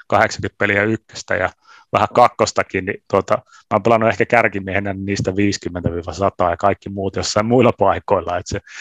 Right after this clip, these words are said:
se vaan tavallaan niinku jäi ehkä niistä jostain maalimääristä tai jostain, et mä pelannut, paljon pelasin laitalinkkinä ja ylempänä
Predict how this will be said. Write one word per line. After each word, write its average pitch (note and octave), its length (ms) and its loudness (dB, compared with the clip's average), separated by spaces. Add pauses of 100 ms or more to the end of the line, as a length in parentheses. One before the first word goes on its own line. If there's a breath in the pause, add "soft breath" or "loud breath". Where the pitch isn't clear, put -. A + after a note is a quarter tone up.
(140 loud breath)
se G2+ 180 -2
vaan G#2 240 4
tavallaan G#2+ 380 4
niinku G#2+ 140 -4
jäi A#2 240 6
ehkä A2+ 220 0
niistä A#2 240 0
jostain A#2 280 0
maalimääristä A#2+ 640 0
tai G#2+ 140 -4
jostain, G#2+ 300 -4
et F#2+ 60 -6 (120)
mä G2+ 80 -14 (120)
pelannut, G#2 420 2
paljon A#2+ 220 4
pelasin A#2 340 2
laitalinkkinä G2+ 760 -2
ja G2 120 0
ylempänä G2 400 -2